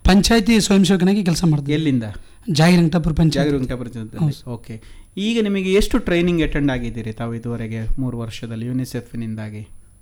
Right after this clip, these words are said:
Speaker 1: ಒಂದು ಐದಾರು ಟ್ರೈನಿಂಗ್ ಮೇಲೆ ಆಗ್ಯಾವ ಸರ್.
Speaker 2: ಮೇಲೆ ಆಗಿದೆ.
Speaker 1: ಹೌದು ಸರ್.
Speaker 2: So ಅದರಲ್ಲೆಲ್ಲ ತಾವು
Speaker 1: ಹಾ,
Speaker 2: ಭಾಗವಹಿಸಿ?
Speaker 1: ಭಾಗವಹಿಸೀನಿ ಸರ್.
Speaker 2: ಅದರಲ್ಲೆಲ್ಲ ಏನೆಲ್ಲ ನಿಮಗೆ ಟ್ರೈನಿಂಗ್ ಕೊಟ್ರು?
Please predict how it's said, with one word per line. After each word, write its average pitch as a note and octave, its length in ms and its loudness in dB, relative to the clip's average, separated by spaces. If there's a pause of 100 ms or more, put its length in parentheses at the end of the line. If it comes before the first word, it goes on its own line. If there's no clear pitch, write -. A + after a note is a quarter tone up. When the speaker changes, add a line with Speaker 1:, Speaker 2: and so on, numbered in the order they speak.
(200)
Speaker 1:
ಒಂದು F#3 280 4
ಐದಾರು G3 360 4
ಟ್ರೈನಿಂಗ್ G3+ 300 4
ಮೇಲೆ E3+ 180 4
ಆಗ್ಯಾವ D3+ 220 2
ಸರ್. - 280 -10
Speaker 2:
ಮೇಲೆ B2 240 -4
ಆಗಿದೆ. A2+ 260 -4
Speaker 1:
ಹೌದು D3+ 120 4
ಸರ್. - 340 -12
Speaker 2:
So D3 60 -6
ಅದರಲ್ಲೆಲ್ಲ C#3+ 320 -2
ತಾವು D3 200 -2
Speaker 1:
ಹಾ, C3 60 -6
Speaker 2:
ಭಾಗವಹಿಸಿ? C3 440 2
Speaker 1:
ಭಾಗವಹಿಸೀನಿ D#3+ 500 4
ಸರ್. - 140 -10 (360)
Speaker 2:
ಅದರಲ್ಲೆಲ್ಲ A#3 400 0
ಏನೆಲ್ಲ A3+ 440 2
ನಿಮಗೆ F3 260 2
ಟ್ರೈನಿಂಗ್ C#3+ 400 2
ಕೊಟ್ರು? A2 320 -8